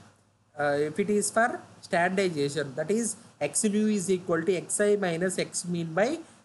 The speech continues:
standard deviation. So in our project, we will be using standardization technique, not min-max normalization, not min-max normalization.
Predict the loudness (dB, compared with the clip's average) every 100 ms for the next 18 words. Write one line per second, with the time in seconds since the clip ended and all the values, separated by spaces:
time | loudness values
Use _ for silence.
0 | _ -8 -2 0 0 0 -2 -2 -4 -4
1 | -4 -6 -4 -4 -4 -8 -14 _ _ -2
2 | 0 2 0 -2 -14 _ _ _ _ _
3 | _ -4 2 4 4 2 2 2 -4 -2
4 | -2 -2 -6 -2 2 4 2 2 2 4
5 | 4 2 0 -4 -8 -20 0 2 2 2
6 | 2 2 -2 -2 -2 -2 -4 -2 -4 -4
7 | -6 0 2 2 0 -2 0 0 2 0
8 | -2 -4 0 0 0 -2 -2 -6 -4 -4
9 | -4 -8 -20 _ _ 0 2 2 -2 -4
10 | 0 0 0 -4 -4 0 0 2 0 0
11 | -2 -4 -6 -8